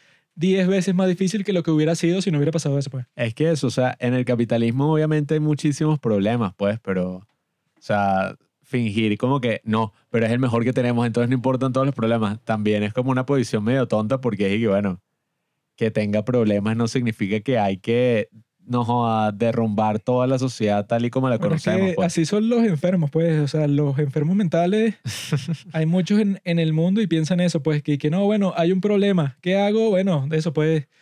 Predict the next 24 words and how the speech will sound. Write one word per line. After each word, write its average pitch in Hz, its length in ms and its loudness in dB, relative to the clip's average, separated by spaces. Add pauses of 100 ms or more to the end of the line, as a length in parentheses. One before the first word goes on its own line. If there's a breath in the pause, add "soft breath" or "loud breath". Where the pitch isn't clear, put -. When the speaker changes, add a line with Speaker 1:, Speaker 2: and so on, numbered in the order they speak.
(340 soft breath)
Speaker 1:
eh, 151 320 2
no 147 120 -2
sé, 170 240 0
tengo 156 180 0
una 180 140 2
filtración 190 840 0
en 160 180 0
mi 151 120 -2
casa, 185 340 0
entonces 180 300 0
lo 208 180 0
que 170 140 2
hago 170 240 2
es 190 60 -2
que 226 120 -2
la 220 240 2
destruyo 196 560 2
completamente, 196 520 0
o - 20 0
sea, 170 180 0
exploto 170 420 0
Speaker 2:
Claro. 214 120 2
Speaker 1:
mi 190 60 0
casa 196 360 0